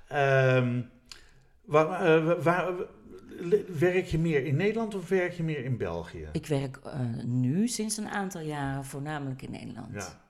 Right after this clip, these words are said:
Speaker 1: ja. Maar België is altijd blij als je terugkomt.
Speaker 2: Nou, klaarblijkelijk wel.
Speaker 1: Ja.
Speaker 2: Sinds afgelopen weekend heb ik dat weer, eh, meegemaakt.
Speaker 1: Heb je weer een paar keer gespeeld?
Speaker 2: Ik stond een weekend in Antwerpen in het Fakkeltheater. En dat was, eh, echt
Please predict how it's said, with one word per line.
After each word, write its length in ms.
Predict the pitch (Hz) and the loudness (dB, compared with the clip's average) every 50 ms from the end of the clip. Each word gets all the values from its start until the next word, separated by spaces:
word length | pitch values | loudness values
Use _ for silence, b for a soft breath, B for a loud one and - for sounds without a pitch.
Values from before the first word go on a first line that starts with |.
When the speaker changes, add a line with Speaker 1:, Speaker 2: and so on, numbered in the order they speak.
| _ _ | _ _
Speaker 1:
ja. 200 | _ 107 107 - - - B B B B B B B - | _ -12 -12 -12 -12 -18 B B B B B B B 0
Maar 280 | 127 131 135 135 135 | 2 4 4 4 6
België 340 | 131 143 143 139 131 - 143 | 6 6 6 6 4 2 0
is 120 | 131 131 | 0 -2
altijd 300 | 139 131 143 135 147 135 | -2 -6 -4 -4 -6 -4
blij 280 | 120 131 131 127 127 110 | -2 0 0 0 0 -2
als 180 | 120 117 - - | -6 -8 -10 -14
je 60 | - | -14
terugkomt. 680 | - - 101 87 - - 90 80 80 78 76 - - B B B - | -8 -8 -8 -8 -8 -10 -12 -12 -10 -12 -16 -18 -20 B B B -4
Speaker 2:
Nou, 260 | 139 143 143 139 135 | -2 -2 -2 -2 -4
klaarblijkelijk 720 | - 135 127 113 113 120 123 131 131 131 131 135 135 123 127 | -6 -6 -6 -6 -4 -4 -2 -2 -2 -2 -2 -4 -4 -4 -4
wel. 320 | 156 190 262 359 392 - - _ _ _ _ | -4 -2 -2 -4 -6 -8 -12 _ _ _ _
Speaker 1:
Ja. 60 | - | -4
Speaker 2:
Sinds 240 | - 247 226 214 - | 0 0 0 0 0
afgelopen 520 | 214 233 247 - - 202 196 185 190 175 165 | 0 -2 -2 -2 -2 0 0 0 0 -2 -4
weekend 380 | 185 190 190 180 160 151 - | -4 -4 -4 -6 -6 -6 -6
heb 120 | 156 139 143 | -8 -10 -10
ik 100 | 131 135 | -12 -12
dat 180 | 139 131 - | -14 -12 -8
weer, 260 | 151 143 135 135 127 | -6 -4 -4 -2 -4
eh, 120 | 131 131 131 | -4 -4 -2
meegemaakt. 760 | 131 147 190 262 - - 269 262 233 220 196 - - - - | -2 -2 -2 -4 -4 -4 -4 -2 -2 -2 -4 -6 -10 -12 -10
Speaker 1:
Heb 100 | 110 104 - | -10 -10 -10
je 100 | - - | -8 -6
weer 160 | 110 113 113 | -6 -4 -4
een 140 | 113 113 110 | -6 -8 -6
paar 200 | - 127 113 107 | -4 -4 -4 -4
keer 160 | 104 - 110 | -4 -6 -8
gespeeld? 420 | - - - - - 123 110 113 - | -10 -10 -14 -8 -4 -2 0 0 0
Speaker 2:
Ik 60 | 240 | 0
stond 380 | 262 - - 220 202 170 - - | 0 -2 -2 -2 -2 -2 -2 -2
een 200 | 160 147 143 139 | -2 0 0 2
weekend 400 | 170 190 190 - 160 143 135 135 | 2 0 0 0 -2 -2 0 -2
in 160 | 156 143 156 | -2 -4 -2
Antwerpen 500 | - 214 240 247 - - 214 190 - - | -2 -2 -2 -2 -2 -4 -4 -4 -4 -4
in 60 | 147 | -4
het 120 | 147 147 - | -6 -6 -6
Fakkeltheater. 800 | - 214 214 220 202 - 175 170 156 143 139 139 135 - 151 143 - - _ _ | -8 -8 -6 -6 -8 -6 -6 -6 -4 -4 -6 -6 -8 -10 -12 -14 -16 -20 _ _
En 240 | - 170 156 151 151 | -6 -4 -4 -2 -4
dat 220 | 143 147 143 - | -6 -6 -8 -10
was, 360 | - 143 135 - - - - _ _ _ | -10 -8 -6 -6 -6 -8 -10 _ _ _
eh, 120 | - 151 147 - _ | -10 -10 -10 -10 _
echt 640 | - 175 143 135 - - - - - - - - | -8 -6 -6 -6 -8 -10 -14 -14 -14 -14 -14 -18